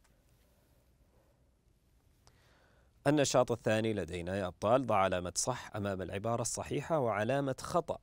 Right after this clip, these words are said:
أمام العبارة الخاطئة فيما يلي. يعد قولك: "هذه أيام باردة"، سب للدهر. إذن عندما أتكلم وأصف حال هذه الأيام، أقول: "هذه أيام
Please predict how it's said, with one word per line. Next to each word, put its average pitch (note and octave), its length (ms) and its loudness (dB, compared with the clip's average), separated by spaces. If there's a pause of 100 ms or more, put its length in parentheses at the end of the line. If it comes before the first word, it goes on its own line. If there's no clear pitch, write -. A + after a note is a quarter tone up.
أمام G#2+ 340 -4
العبارة F#2 460 -4
الخاطئة C3 520 -2
فيما G2+ 480 -6
يلي. F2+ 380 -8 (880)
يعد A#2+ 460 6
قولك: A2 640 2
"هذه A#2+ 520 2
أيام A#2 560 -2
باردة"، D3+ 560 2 (500)
سب C3 680 -2 (340)
للدهر. A#2 520 -4 (1600)
إذن F#2 220 -4
عندما A#2 340 -4
أتكلم C3+ 680 -2
وأصف B2+ 440 -2
حال A2+ 240 -4
هذه B2+ 240 0
الأيام، A2+ 500 -2
أقول: F#2+ 260 -8
"هذه G#2 200 -4
أيام B2 400 -4